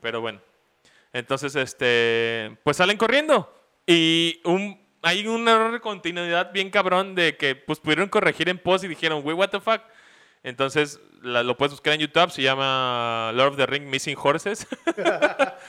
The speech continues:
Eh, porque literal desaparecen los caballos, no se de-, no se aclara, no se dice, llegan a caballo, ¿dónde están? Y literal, eh, después de unos minutos, todo el piso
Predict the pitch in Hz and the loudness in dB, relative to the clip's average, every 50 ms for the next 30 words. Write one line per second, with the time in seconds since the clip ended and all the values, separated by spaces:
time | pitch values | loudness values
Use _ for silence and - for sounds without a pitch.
0 | - - - - _ _ - - 139 135 143 139 143 151 151 151 151 147 151 160 | -20 -20 -20 -20 _ _ -2 -2 0 0 2 0 0 0 0 0 2 2 2 2
1 | 170 170 - - - 143 147 139 - 160 143 135 151 165 170 - 185 180 175 - | 2 -2 -8 -16 -6 -4 -4 0 0 0 2 4 2 2 2 0 -6 -8 -6 -4
2 | - 151 151 160 170 170 175 - - - _ _ - - - 131 135 135 143 143 | -2 0 0 0 0 -2 -4 -8 -12 -20 _ _ -20 -18 -14 -4 -2 0 0 0
3 | - 156 151 143 143 _ - 135 135 139 143 135 135 135 139 - - 143 - - | 0 -2 -2 -2 -4 _ -14 -4 -2 0 0 0 -4 -6 -6 -4 -4 -4 -4 -2
4 | 135 135 139 151 147 139 143 139 - 151 139 139 143 - 156 147 143 135 117 117 | -2 -2 -2 -2 -4 -4 -8 -8 -8 -8 -8 -8 -8 -4 -4 -4 -4 -4 -4 -4
5 | 131 131 143 139 139 135 - 131 131 135 143 139 135 139 143 139 - - - 135 | -4 -2 -2 -4 -4 -4 -2 -2 0 0 0 -2 -2 -6 -8 -12 -10 -6 -4 -2
6 | 135 143 156 156 156 _ _ - - - _ _ _ 139 147 151 147 147 147 147 | -2 -4 -6 -10 -16 _ _ -20 -20 -20 _ _ _ 2 4 4 4 4 2 0
7 | 139 120 147 135 131 135 151 160 165 165 - _ _ _ _ - 127 120 120 120 | 2 2 2 4 4 4 4 2 -2 -8 -14 _ _ _ _ -6 -4 -2 -2 -2
8 | 110 - _ _ _ _ _ _ _ _ _ _ 135 139 135 - - 151 143 151 | -4 -6 _ _ _ _ _ _ _ _ _ _ -8 -8 -6 0 0 0 2 2
9 | 160 156 160 156 139 139 147 - 165 156 - _ 147 143 151 175 190 190 185 160 | -2 -4 -6 -6 -6 -6 -4 -6 -6 -8 -4 _ 0 0 2 0 -2 -2 -4 -10
10 | - _ _ - 175 180 180 - 196 208 277 285 _ | -16 _ _ -4 -4 -4 -2 -2 -4 -4 -4 -6 _